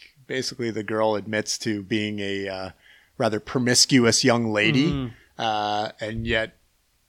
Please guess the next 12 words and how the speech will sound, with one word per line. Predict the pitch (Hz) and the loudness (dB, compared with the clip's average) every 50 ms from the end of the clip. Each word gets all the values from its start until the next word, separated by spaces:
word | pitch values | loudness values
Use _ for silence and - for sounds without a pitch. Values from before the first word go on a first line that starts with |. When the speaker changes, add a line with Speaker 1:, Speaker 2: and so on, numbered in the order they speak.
| _ _ _ | _ _ _
Speaker 1:
you | - 117 | -12 -10
know, | 107 104 104 | -8 -8 -8
you're | 104 107 110 107 107 107 104 - _ _ | -8 -8 -6 -6 -6 -6 -8 -12 _ _
still | - - - - - 113 107 | -10 -8 -6 -4 -4 -4 -4
chasing | - - - 117 110 107 - 110 104 | -4 -6 -4 -4 -4 -4 -4 -6 -4
after | 104 110 113 - - 101 | -4 -4 -4 -6 -8 -8
her, | 98 101 | -8 -8
so | - - 104 95 98 95 92 | -8 -8 -8 -8 -8 -10 -12
I | 98 98 | -12 -10
guess | 95 104 104 101 - - | -6 -6 -6 -6 -8 -10
you're, | - 98 98 92 - - _ _ _ _ _ _ | -10 -10 -10 -10 -14 -20 _ _ _ _ _ _
oh, | - 95 | -16 -16